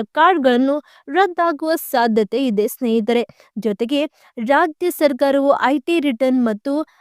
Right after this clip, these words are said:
ಆದಾಯದ ಆಧಾರದ ಮೇಲೆ ಬಿ ಪಿ ಎಲ್ ಕಾರ್ಡ್‌ಗಳನ್ನು ರದ್ದು ಮಾಡುವ ಯೋಜನೆಯನ್ನು ಕೂಡ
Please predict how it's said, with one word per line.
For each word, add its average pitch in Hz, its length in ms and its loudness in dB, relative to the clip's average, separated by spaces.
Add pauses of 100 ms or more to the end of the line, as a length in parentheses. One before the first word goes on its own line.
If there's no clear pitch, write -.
ಆದಾಯದ 311 540 0 (140)
ಆಧಾರದ 226 580 0
ಮೇಲೆ 214 340 0 (380)
ಬಿ 349 240 0
ಪಿ 339 160 -4
ಎಲ್ 349 220 0
ಕಾರ್ಡ್‌ಗಳನ್ನು 240 600 2
ರದ್ದು 226 300 0
ಮಾಡುವ 220 460 0
ಯೋಜನೆಯನ್ನು 269 680 0
ಕೂಡ 254 200 0